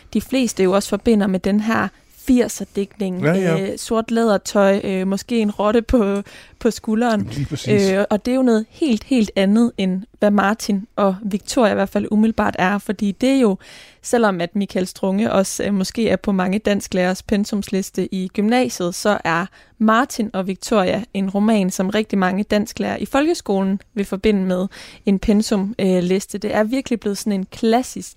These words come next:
Speaker 1: klassiker inden for, for ungdoms, øh, litteratur. Og så alligevel, så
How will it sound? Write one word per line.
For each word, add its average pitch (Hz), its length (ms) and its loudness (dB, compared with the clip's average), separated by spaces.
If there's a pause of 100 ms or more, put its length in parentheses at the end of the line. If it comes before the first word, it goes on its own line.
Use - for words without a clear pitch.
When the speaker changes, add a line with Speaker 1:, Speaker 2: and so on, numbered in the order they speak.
Speaker 1:
klassiker 247 520 -2
inden 202 220 -4
for, 202 300 -6
for - 220 0
ungdoms, 208 480 -2 (440)
øh, 196 180 2
litteratur. 196 760 0
Og 214 120 0
så 302 120 0
alligevel, 277 480 2 (480)
så 285 340 0